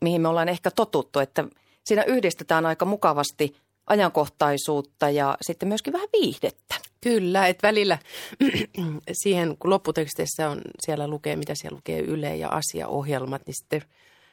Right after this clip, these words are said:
Speaker 2: jossain vaiheessa laitettiin siihen kysymysmerkki, <laughs> koska, koska tota, välillä tuntuu, että onkohan tää nyt ihan asia, <laughs> asia, että huumori lentää siinäkin ohjelmassa ja ko-, jos,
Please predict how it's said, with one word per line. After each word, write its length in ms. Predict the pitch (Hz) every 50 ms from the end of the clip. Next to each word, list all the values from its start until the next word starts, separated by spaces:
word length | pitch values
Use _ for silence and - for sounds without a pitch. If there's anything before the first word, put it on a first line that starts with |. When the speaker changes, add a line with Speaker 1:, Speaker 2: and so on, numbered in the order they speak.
| _ _ -
Speaker 2:
jossain 240 | 165 151 - 160 143
vaiheessa 220 | 143 143 - -
laitettiin 360 | 151 143 - - _ - 143 139
siihen 180 | 151 151 151
kysymysmerkki, 1000 | - 202 190 - 151 139 131 - - 190 - - - - - - - - - -
<laughs> 60 | -
koska, 360 | 539 - - 494 539 - - - - - - - - - 466 - - - - 359 - - - - 494 480 359 294 - -
koska 340 | 262 220 - - 226 196
tota, 320 | 180 196 196 190 202 185 190
välillä 360 | 208 214 208 196 175 170 165
tuntuu, 340 | - - 165 160 156 - 165
että 140 | 165 - 185
onkohan 300 | 185 160 160 151 139 127
tää 140 | 143 139
nyt 220 | 139 143 143 - -
ihan 280 | 151 151 131 - -
asia, 300 | - 151 139 151 190 202 - - - - - - - - - 190 175
<laughs> 400 | - - - - - - 233 -
asia, 440 | 196 196 180 - - 175 165 151 156
että 280 | 156 _ - 190 170 165 - - - - _ _
huumori 500 | 214 220 214 196 185 180 180 196 208 - - _ _ _ _ _ - _ -
lentää 480 | 190 180 175 165 170 143 139 139 151 - _ - -
siinäkin 480 | - 151 147 160 156 - 190 170 151
ohjelmassa 580 | 165 180 180 165 143 143 151 135 135 - - 151
ja 120 | 151 147
ko-, 240 | - - 165 - - -
jos, 160 | - 175 165